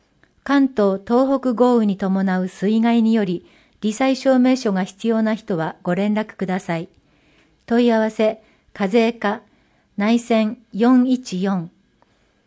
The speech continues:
児童扶養手当現況届を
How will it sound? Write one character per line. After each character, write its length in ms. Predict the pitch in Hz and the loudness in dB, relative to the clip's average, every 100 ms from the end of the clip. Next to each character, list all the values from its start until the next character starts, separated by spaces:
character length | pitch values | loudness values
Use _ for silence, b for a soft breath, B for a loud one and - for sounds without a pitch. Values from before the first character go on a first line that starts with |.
| _ _ _ - | _ _ _ -6
児 140 | 196 | 0
童 220 | 254 269 | 2 4
扶 120 | 262 277 | 2 2
養 240 | 269 254 | 2 2
手 260 | 254 247 240 | 0 0 0
当 220 | 196 185 | -2 -4
現 360 | 190 220 262 | -2 0 0
況 200 | 262 269 | 2 0
届 420 | 254 247 240 220 185 | 0 0 0 0 -2
を 220 | 180 | -2